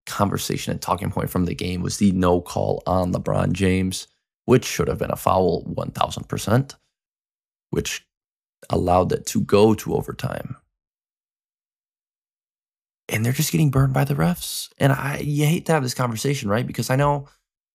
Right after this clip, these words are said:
everyone talked about from the Bengals game, the refs, the refs, the refs, the refs. I thought the Bengals game, yeah, they missed some calls, but there was nothing that overly, in my opinion,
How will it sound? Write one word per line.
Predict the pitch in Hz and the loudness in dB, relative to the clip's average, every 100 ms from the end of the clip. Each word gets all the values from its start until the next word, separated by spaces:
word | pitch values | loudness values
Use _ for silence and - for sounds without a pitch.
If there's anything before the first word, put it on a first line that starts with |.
| - | 0
everyone | 131 156 156 147 | 2 4 4 2
talked | 117 104 - | 4 2 0
about | - - | -4 -2
from | - 95 | -2 0
the | |
Bengals | 92 85 69 - | 0 0 -2 -6
game, | - - - - _ - | -8 -12 -14 -18 _ -4
the | |
refs, | 98 - - - - | -2 -2 -4 -8 -6
the | 87 | -2
refs, | 110 131 | -2 0
the | 95 | 0
refs, | 101 - | 0 0
the | - | -4
refs. | - - - - | -4 -4 -8 -2
I | - | -2
thought | - - | 0 -2
the | - | 2
Bengals | 170 170 170 | 4 4 2
game, | 175 - 185 190 - _ _ _ | 2 2 2 -2 -6 _ _ _
yeah, | 285 277 - | -4 0 2
they | 170 190 | 2 4
missed | 156 135 | 4 4
some | 101 | 0
calls, | - 101 117 151 175 | 0 0 0 -2 -4
but | - - - - - | -4 -2 -2 -6 -6
there | - | -2
was | 220 214 | 0 2
nothing | 170 147 127 | 2 2 0
that | 92 - | 0 2
overly, | 90 113 107 101 92 85 92 90 | 6 8 6 2 0 -2 -4 -4
in | - | -4
my | 90 | -4
opinion, | - - 92 90 82 76 | -4 -2 -2 -2 -2 -6